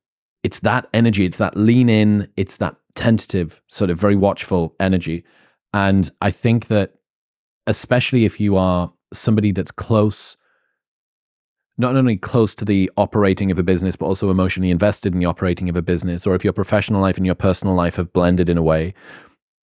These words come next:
it can be very difficult to not have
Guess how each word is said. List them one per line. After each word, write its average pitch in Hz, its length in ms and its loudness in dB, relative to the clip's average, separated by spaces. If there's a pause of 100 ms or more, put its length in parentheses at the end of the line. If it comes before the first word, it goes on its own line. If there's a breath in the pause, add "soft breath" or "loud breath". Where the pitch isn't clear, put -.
(140)
it 107 100 -2
can 107 80 0
be 110 80 4
very 117 180 2
difficult 107 600 -2
to - 180 -2
not 101 320 0
have 95 480 -4